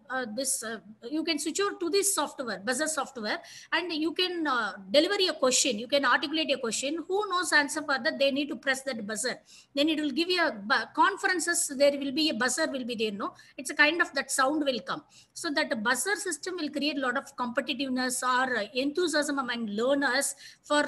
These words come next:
taking part in your quiz answer sessions. Although we use Kahoot, Mentimeter, and, um,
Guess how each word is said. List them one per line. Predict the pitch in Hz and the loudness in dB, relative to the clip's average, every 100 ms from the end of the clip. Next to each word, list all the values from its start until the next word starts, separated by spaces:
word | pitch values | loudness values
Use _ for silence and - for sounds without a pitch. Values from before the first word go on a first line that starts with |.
| 247 | 4
taking | 302 311 381 | 2 4 -2
part | 294 294 320 320 | 4 6 6 2
in | 277 | -2
your | 262 247 214 | -2 -2 -2
quiz | 339 311 294 | -2 0 0
answer | 254 220 208 | 0 -2 -6
sessions. | 185 - 202 165 170 170 - - - 190 208 262 | -6 -6 -8 -8 -10 -12 -16 -20 -18 -16 -2 2
Although | 302 392 403 | 2 2 2
we | 359 | 2
use | 311 339 330 | 2 0 -2
Kahoot, | - 285 294 311 320 294 | 4 6 6 2 -2 0
Mentimeter, | 277 277 311 302 294 294 311 | 0 2 2 2 2 4 4
and, | 302 277 262 254 | 4 4 2 0
um, | 247 233 | 0 -2